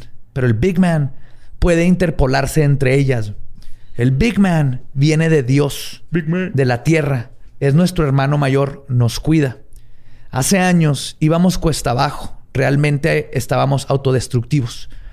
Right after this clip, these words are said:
Speaker 1: Necesitábamos una señal para volver a encarrilarnos, encarrilarnos. Y por eso apareció de nuevo el big man."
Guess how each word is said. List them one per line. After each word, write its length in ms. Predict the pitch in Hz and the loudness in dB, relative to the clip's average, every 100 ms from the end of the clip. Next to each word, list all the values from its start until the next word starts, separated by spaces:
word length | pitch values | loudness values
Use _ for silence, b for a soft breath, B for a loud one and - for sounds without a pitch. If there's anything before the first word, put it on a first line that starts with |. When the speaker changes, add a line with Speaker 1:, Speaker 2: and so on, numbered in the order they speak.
| b b b | b b b
Speaker 1:
Necesitábamos 720 | 139 139 147 151 165 175 180 - | -2 0 2 2 2 4 4 4
una 140 | 170 | 2
señal 400 | - 143 147 151 | 2 0 2 0
para 140 | 160 151 | 0 0
volver 320 | 135 120 131 | 2 2 0
a 20 | |
encarrilarnos, 840 | 151 151 135 123 131 135 127 117 143 | 0 -2 -2 0 0 0 -2 -2 -2
encarrilarnos. 1120 | 135 135 127 131 127 139 143 123 113 104 - - b b b b b - | 0 0 0 0 0 -2 0 0 -2 -2 -8 -8 b b b b b 0
Y 100 | 180 | 2
por 200 | 165 156 | 4 2
eso 180 | 170 190 | 2 2
apareció 440 | 180 147 - 156 | 0 -2 0 2
de 100 | 160 | 2
nuevo 420 | 151 143 151 151 - | 2 2 2 0 0
el 140 | 131 | 0
big 260 | 120 151 139 | 0 0 0
man." 260 | 110 107 | -4 -6